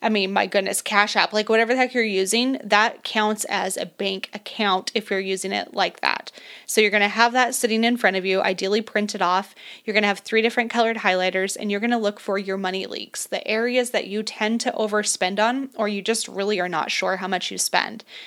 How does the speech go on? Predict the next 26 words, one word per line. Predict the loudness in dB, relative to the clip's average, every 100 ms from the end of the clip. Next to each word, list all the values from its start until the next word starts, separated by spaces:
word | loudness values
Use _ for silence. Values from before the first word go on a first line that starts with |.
| -14 -4
And | 0
then | 0
line | 0 2 4
by | 4
line, | 4 0 -2 -2
you're |
gonna | 0 0
highlight | 2 2 4 2 -2 _
each | -6 -4 -4 -4
and | -4
every | -2 -2 -2
single | -4 -4 -4
transaction | 0 0 2 0 0 -6 -8 0
that | 0 0
fits | -2 -2 -2
those | -2 -2
three | -4 -6
categories. | -4 -2 -2 -2 -4 -4 -6 -8 -10 -20 -20 -20 -20 _ _
Once | 2 4 4
that's | 2 2 4
done, | 4 4 -6 -2
you | 0
add | 2 2
'em | 2 2
all | 4
up | 4 4 0